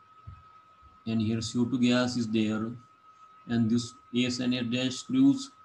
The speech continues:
apply pressure to this system. And here is water.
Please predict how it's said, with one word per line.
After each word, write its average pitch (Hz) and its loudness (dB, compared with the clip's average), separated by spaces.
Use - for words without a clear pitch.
apply 120 0
pressure 123 -2
to 123 -2
this 110 -2
system. 113 -2
And 110 -2
here 117 2
is 120 2
water. 117 2